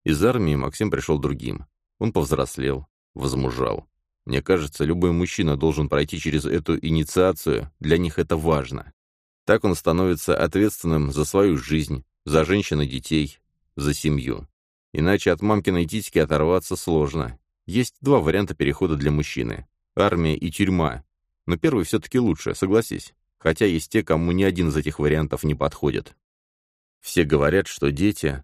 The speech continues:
наши учителя. Я это понимала, но особого значения не придавала. Но когда я увидела, как повзрослел Максим, стало ясно, что он мне не просто сын, а духовный наставник. Да не какой-нибудь, а самый лучший.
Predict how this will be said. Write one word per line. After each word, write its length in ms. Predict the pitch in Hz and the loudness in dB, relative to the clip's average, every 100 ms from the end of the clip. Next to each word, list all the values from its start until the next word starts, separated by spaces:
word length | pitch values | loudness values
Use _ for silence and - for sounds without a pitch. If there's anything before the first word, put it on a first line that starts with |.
| _ | _
наши 360 | - 78 76 76 | 0 0 0 -2
учителя. 680 | 71 76 - 71 64 60 - _ _ _ _ | -2 -6 -4 -2 -2 -4 -14 _ _ _ _
Я 160 | 85 104 | 2 2
это 120 | 110 | 2
понимала, 560 | 131 127 131 98 62 69 | 0 0 2 2 0 -2
но 220 | 101 147 | 2 2
особого 420 | 120 131 117 87 | 2 2 4 4
значения 580 | 73 71 - 92 85 78 | 2 -2 0 0 2 2
не 120 | 80 | 0
придавала. 680 | 78 78 76 65 60 50 - _ - | 0 2 2 0 -4 -6 -10 _ -2
Но 180 | 80 | 0
когда 320 | 76 78 78 87 | 2 0 4 4
я 180 | 78 | 4
увидела, 480 | 71 73 90 78 69 | 2 0 0 0 0
как 220 | 76 82 | 0 -2
повзрослел 600 | - 76 80 80 - 85 | 0 0 2 0 2 2
Максим, 580 | 76 71 73 - 95 78 - _ _ | 2 0 -2 -2 -2 -2 -8 _ _
стало 360 | - - 78 73 | -20 -2 0 2
ясно, 460 | 76 71 64 50 - | 0 -2 -2 -10 -12
что 260 | - 95 | -2 2
он 80 | 95 | 2
мне 280 | 92 95 92 | 0 0 0
не 140 | 104 | -2
просто 460 | 110 80 80 - 87 | 0 0 0 0 -4
сын, 380 | - 73 57 - _ _ _ | 0 -2 -2 -10 _ _ _
а 100 | - | -6
духовный 500 | 67 69 - 71 69 | 0 0 0 -2 0
наставник. 760 | 69 69 - 69 60 58 - _ _ _ _ | -2 -4 -4 -6 -6 -8 -12 _ _ _ _
Да 80 | 78 | 0
не 140 | 85 | 0
какой-нибудь, 720 | 78 78 87 101 95 71 73 | 0 0 4 2 2 0 0
а 80 | 76 | 0
самый 340 | 78 98 95 95 | 2 2 2 2
лучший. 580 | 98 85 - 62 - | 2 -2 -4 -6 -6